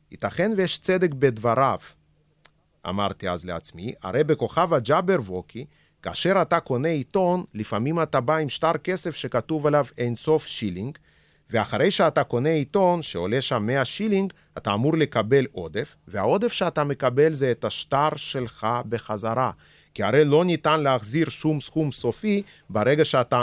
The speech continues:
משלם עם שטר אינסופי." גם כנראה בג'אבר ווקי, מי שמאוד מאוד עשיר, הוא לא יבזבז כסף לעולם, הוא פשוט תמיד יקבל את השטר של אינסוף חזרה.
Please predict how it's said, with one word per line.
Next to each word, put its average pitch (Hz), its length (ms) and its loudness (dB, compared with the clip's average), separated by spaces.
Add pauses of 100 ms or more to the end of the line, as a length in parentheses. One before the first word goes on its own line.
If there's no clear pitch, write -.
משלם 117 640 2 (120)
עם 107 200 -2
שטר 117 300 2 (160)
אינסופי." 101 560 -6 (220)
גם 143 200 2
כנראה 135 300 0
בג'אבר 127 520 0
ווקי, 113 440 -2
מי 104 180 -6
שמאוד 107 480 -2
מאוד 107 240 -2
עשיר, 131 360 -2 (340)
הוא 104 160 -6
לא 117 320 2
יבזבז 104 480 -4
כסף 107 380 -2
לעולם, 117 520 0
הוא 101 140 -12
פשוט 123 380 -4
תמיד 120 460 -2
יקבל 113 540 -2 (380)
את - 220 -8
השטר 92 680 0
של 95 300 -8
אינסוף 98 500 -4
חזרה. 87 440 -8